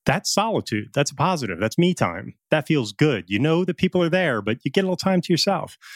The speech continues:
But when we don't feel those strong connections, neuroscience actually shows that our brains scan for threats twice as fast, which from a, in our ancestral environment makes sense. If you don't think help is coming,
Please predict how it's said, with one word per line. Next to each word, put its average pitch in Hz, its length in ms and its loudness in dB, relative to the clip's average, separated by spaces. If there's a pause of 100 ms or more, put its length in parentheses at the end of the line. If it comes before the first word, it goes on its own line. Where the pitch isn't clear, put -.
(180)
But 117 80 -8
when 113 160 2
we 107 100 0
don't 131 220 0
feel 139 160 -2
those 92 160 -4
strong 101 260 -2
connections, 92 540 -2
neuroscience 127 640 0
actually 113 280 0
shows 131 500 0 (400)
that 117 100 2
our 123 100 0
brains 110 600 0
scan 117 400 0
for 104 160 -2
threats 123 440 -2
twice - 320 0
as 107 140 0
fast, - 640 -4
which 127 320 2 (300)
from 123 220 2
a, 113 120 -2 (320)
in 98 140 2
our 104 160 2
ancestral 107 500 0
environment 104 520 0 (300)
makes 147 220 2
sense. 180 400 -2
If 110 140 0
you 131 40 6
don't 151 160 0
think 127 160 0
help 131 260 0
is 110 120 0
coming, 117 460 0